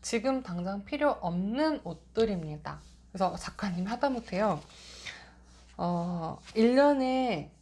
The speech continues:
일 년 동안 안 살고, 안, 안 입고 살아보기잖아요. 근데 물건을 다 정리하고 몇 벌?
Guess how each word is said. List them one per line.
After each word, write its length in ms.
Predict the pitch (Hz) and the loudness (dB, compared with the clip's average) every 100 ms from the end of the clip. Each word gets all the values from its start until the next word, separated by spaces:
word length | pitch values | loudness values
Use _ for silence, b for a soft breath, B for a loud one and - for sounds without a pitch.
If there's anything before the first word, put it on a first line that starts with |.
| _ | _
일 160 | 226 247 | 0 2
년 180 | 277 269 | 2 2
동안 180 | 208 185 | 0 2
안 120 | 175 180 | 0 0
살고, 760 | 233 240 233 208 196 180 180 - | 0 0 0 0 0 -2 -6 -2
안, 220 | 196 202 208 - | 2 2 2 -4
안 200 | 190 202 | -2 0
입고 160 | 226 226 | -2 -2
살아보기잖아요. 1000 | 254 269 226 175 160 156 190 214 151 - | 2 4 2 -2 -4 -4 0 0 -2 -8
근데 400 | 185 214 185 - - 202 | -4 0 0 -2 -12 -18
물건을 520 | 202 220 220 262 247 | -14 -10 -8 -8 -8
다 200 | - 233 | -10 -8
정리하고 880 | - 185 180 180 160 208 285 330 - - - - - | -4 -2 -2 -2 -4 0 0 0 -8 -20 -20 -14 2
몇 320 | 175 180 - | 2 2 4
벌? 260 | 277 311 | 8 8